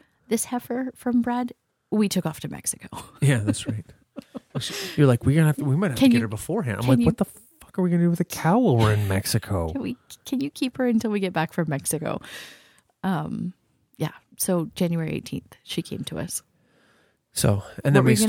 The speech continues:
Speaker 2: start
Speaker 1: say?
Speaker 2: the
Speaker 1: We've had her for six weeks, and you're,
Speaker 2: Well,
Speaker 1: were you gonna say something
Speaker 2: like,
Speaker 1: else?
Speaker 2: she's, everything is new. You keep seeing,
Speaker 1: Yeah,
Speaker 2: like,
Speaker 1: totally.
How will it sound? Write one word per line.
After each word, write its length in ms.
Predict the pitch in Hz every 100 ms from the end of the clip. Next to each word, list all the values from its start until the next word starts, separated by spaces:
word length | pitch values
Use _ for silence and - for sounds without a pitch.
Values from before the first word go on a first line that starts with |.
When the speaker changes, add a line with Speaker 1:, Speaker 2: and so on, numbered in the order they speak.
| 220
Speaker 2:
start 20 |
Speaker 1:
say? 80 | 233
Speaker 2:
the 60 | 240
Speaker 1:
We've 140 | 208
had 120 | 202
her 80 | 190
for 100 | 185
six 260 | - 190 -
weeks, 260 | 214 - 214
and 120 | -
you're, 140 | - -
Speaker 2:
Well, 160 | 107 -
Speaker 1:
were 60 | -
you 80 |
gonna 100 | 95 98
say 120 | -
something 240 | - 113
Speaker 2:
like, 80 | -
Speaker 1:
else? 80 | 147
Speaker 2:
she's, 340 | - - 127 - - - - _ -
everything 480 | 165 185 135 123 110
is 200 | 104 104
new. 420 | 98 90 80 92
You 140 | 131 123
keep 300 | - 139 -
seeing, 400 | - 147 135 117
Speaker 1:
Yeah, 60 |
Speaker 2:
like, 340 | 120 113 - -
Speaker 1:
totally. 480 | - - - -